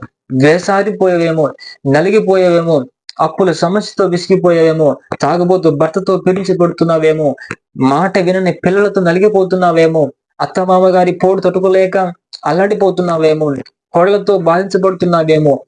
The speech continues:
ఏ స్థితిగతుల్లో ఉండి వృద్ధాప్యంలో ఒకవేళ కోళ్ల చేత కనీసం తినటానికి ఆహారం కూడా లేక ఆ స్థితిలో నువ్వు ఒంటరిదనవై కృంగిపోతున్నావేమో, నీ మనసు పాడైపోయిందేమో, నీ గుండె చెదరిపోయి ఉందేమో,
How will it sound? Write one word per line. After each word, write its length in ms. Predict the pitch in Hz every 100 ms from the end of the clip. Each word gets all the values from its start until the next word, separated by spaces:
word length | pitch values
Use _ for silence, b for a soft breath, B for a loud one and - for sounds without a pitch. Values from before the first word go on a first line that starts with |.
| _ -
ఏ 280 | - 202
స్థితిగతుల్లో 680 | 190 185 180 208 208 208 202
ఉండి 300 | 190 190 185
వృద్ధాప్యంలో 800 | 151 160 175 214 202 208 208 208
ఒకవేళ 340 | 190 196 202 202
కోళ్ల 320 | 185 190 208
చేత 480 | 214 202 190 196 180 b b -
కనీసం 460 | 170 202 208 196
తినటానికి 400 | 180 190 202 202
ఆహారం 420 | 160 170 196 208 190
కూడా 160 | 196
లేక 240 | 185 180 170
ఆ 340 | 165 160 156
స్థితిలో 300 | 147 180 180
నువ్వు 420 | 170 165 160 - - - 139
ఒంటరిదనవై 680 | 147 - 196 190 180 170 165
కృంగిపోతున్నావేమో, 1000 | 156 165 160 147 147 139 139 131 127 117 _ _ 151
నీ 100 | 151
మనసు 320 | 160 202 190
పాడైపోయిందేమో, 1000 | 170 165 202 208 208 185 165 156 147 131
నీ 120 | 151
గుండె 280 | 156 208 220
చెదరిపోయి 500 | 208 185 240 226 -
ఉందేమో, 520 | 185 175 160 156 139